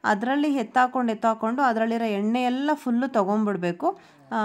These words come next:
ಅದ್ರಲ್ಲೇನೆ ನಿಮ್ಗೆ almost ತುಂಬ ಎಣ್ಣೆ ಸಿಗುತ್ತೆ. So ಅದನ್ನ ಹಾಗೇನೆ ಇಡಕ್ಕಾಗಲ್ಲ.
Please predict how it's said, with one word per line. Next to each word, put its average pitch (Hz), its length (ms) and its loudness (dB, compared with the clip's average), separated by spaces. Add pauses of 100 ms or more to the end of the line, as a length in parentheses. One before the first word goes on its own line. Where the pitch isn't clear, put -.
(380)
ಅದ್ರಲ್ಲೇನೆ 294 480 2
ನಿಮ್ಗೆ 269 260 0
almost 233 420 2
ತುಂಬ 247 280 0
ಎಣ್ಣೆ 214 260 0
ಸಿಗುತ್ತೆ. 220 760 -6 (100)
So 247 120 0
ಅದನ್ನ 233 280 0
ಹಾಗೇನೆ 233 640 0
ಇಡಕ್ಕಾಗಲ್ಲ. 214 560 0